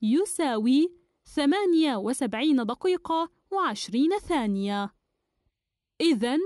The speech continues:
الزمن المستغرق في القيام بخمسة وعشرين دورة ثمانية وسبعون دقيقة وعشرون ثانية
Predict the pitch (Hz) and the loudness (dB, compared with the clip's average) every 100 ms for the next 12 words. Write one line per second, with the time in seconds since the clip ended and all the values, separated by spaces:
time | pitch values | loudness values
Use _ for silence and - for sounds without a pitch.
0 | 415 _ _ - 277 214 392 427 254 - | -4 _ _ -4 -2 0 0 0 0 0
1 | 220 214 - 359 302 294 381 - - - | -2 -2 -2 -2 0 -2 -4 -8 -8 -4
2 | 233 - 262 285 381 269 208 - 202 240 | -4 -2 0 2 2 2 0 -2 -4 -4
3 | 415 - 302 254 240 247 240 208 247 220 | -6 -4 -2 -2 -2 -2 0 0 -2 -2
4 | 214 330 415 _ _ _ _ _ - 330 | -2 -4 -6 _ _ _ _ _ -4 0
5 | 339 427 359 320 277 233 285 262 233 320 | 2 2 2 2 0 -2 -2 -2 0 0
6 | 285 208 - 302 254 277 349 285 202 - | 0 0 -2 0 0 -2 -2 -2 -4 -4
7 | 233 233 214 - 381 339 311 302 220 | -2 -2 -2 -2 0 4 4 2 0